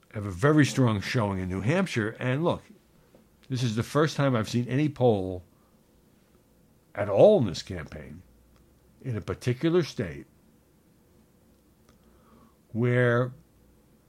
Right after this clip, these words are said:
let me do the math here, twenty-nine, thirty-nine. All right, so she's down by fifteen percent to Trump.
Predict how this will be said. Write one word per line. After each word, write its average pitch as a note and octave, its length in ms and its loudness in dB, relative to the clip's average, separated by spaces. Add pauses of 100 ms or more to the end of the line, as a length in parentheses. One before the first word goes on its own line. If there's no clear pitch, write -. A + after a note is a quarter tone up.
(880)
let G#2 80 -10
me G2 80 -10
do A#2 140 0
the A2+ 80 0
math D3+ 360 2
here, E3 520 2 (540)
twenty-nine, A2+ 560 -4
thirty-nine. G#2+ 840 -4 (320)
All E3 80 4
right, A2+ 120 2
so C#3 120 -2
she's C3+ 240 -2
down F3 300 2
by D#3 120 2
fifteen C3 440 0
percent A2+ 540 -4
to F#2+ 80 -12
Trump. F2 260 -8